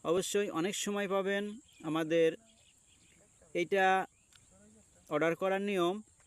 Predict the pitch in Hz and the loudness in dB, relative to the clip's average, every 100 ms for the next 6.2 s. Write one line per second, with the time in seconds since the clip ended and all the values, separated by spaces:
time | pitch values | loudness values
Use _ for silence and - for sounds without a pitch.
0 | _ _ _ - _ _ - 139 160 170 | _ _ _ -20 _ _ -10 -4 0 0
1 | 185 170 165 - 190 190 185 190 185 160 | 0 0 -4 -4 -4 -2 -2 -2 0 -2
2 | 170 185 170 175 175 180 - 185 180 185 | 0 -2 0 0 -2 -2 -4 -2 0 -2
3 | 202 - 156 160 - 185 - - 156 170 | -4 -6 -4 -4 -2 -4 -4 -6 -4 -2
4 | 170 170 156 165 160 160 160 - 185 180 | -2 -2 0 -2 -2 -2 -2 -2 -2 -2
5 | 170 156 160 160 - 170 175 175 185 175 | -4 -2 -2 -2 -2 -2 0 0 0 0
6 | 156 | -2